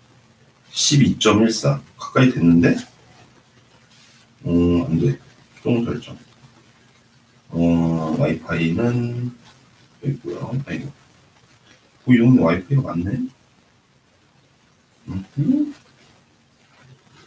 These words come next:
네, 그리고 나머지 것도 한번 열어보겠습니다. 오, 예.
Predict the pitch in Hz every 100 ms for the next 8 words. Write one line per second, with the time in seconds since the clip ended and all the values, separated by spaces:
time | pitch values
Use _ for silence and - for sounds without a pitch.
0 | - _ _ - - _ _ _ _ _
1 | - 82 76 71 - 175 190 - 95 113
2 | - 95 104 - - - 107 104 90 92
3 | 90 92 - 98 90 - - - 95 98
4 | 78 80 104 - - -